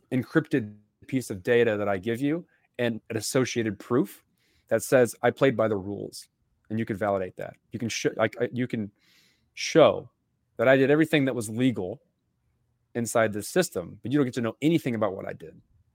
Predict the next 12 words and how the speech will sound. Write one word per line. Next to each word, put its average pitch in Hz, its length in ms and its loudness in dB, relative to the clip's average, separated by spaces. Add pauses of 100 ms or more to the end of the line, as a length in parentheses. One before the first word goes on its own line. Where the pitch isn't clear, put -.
(840)
Now, 117 420 2 (440)
if 120 180 -6
you 117 80 0
build 185 340 8
that, 90 280 -4 (180)
then 135 460 2 (580)
it's - 160 -8
really 185 340 0
hard 170 280 2
for 143 100 -4
someone 156 300 -2
to 123 180 -8